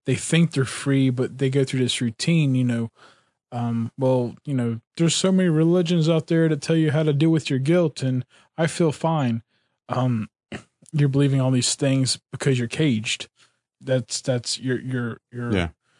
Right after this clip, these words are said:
Speaker 1: that's what the warden, uh, <laughs> you know, the warden in your, in your life or speaking in your life is saying it, and you become, even though you can go out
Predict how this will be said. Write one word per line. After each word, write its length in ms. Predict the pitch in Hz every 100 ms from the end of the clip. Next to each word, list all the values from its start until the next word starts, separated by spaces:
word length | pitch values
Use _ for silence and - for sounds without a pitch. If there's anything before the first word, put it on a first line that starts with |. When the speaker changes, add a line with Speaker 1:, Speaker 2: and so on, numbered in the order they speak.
| _ _
Speaker 1:
that's 200 | 135 -
what 140 | 147 127
the 80 |
warden, 640 | 139 151 165 151 131 120 110 -
uh, 300 | 135 - - _
<laughs> 140 | -
you 100 | 160
know, 220 | 131 120 - - -
the 120 | 131 135
warden 420 | 139 147 135 127
in 120 | 123
your, 180 | 117 110 120
in 80 | 120
your 120 | 123
life 360 | 123 123 117 -
or 220 | 120 120 - _ - _
speaking 320 | - - 139
in 80 | 131
your 100 | 123
life 340 | 123 123 120 -
is 160 | 123 117
saying 460 | - 143 131 123
it, 120 | 117 -
and 180 | 120 120
you 100 | 131
become, 420 | 131 - 131 123 - -
even 180 | 151
though 60 | 147
you 160 | 139 160
can 200 | 143 135
go 280 | 151 143 143
out 340 | 147 135 101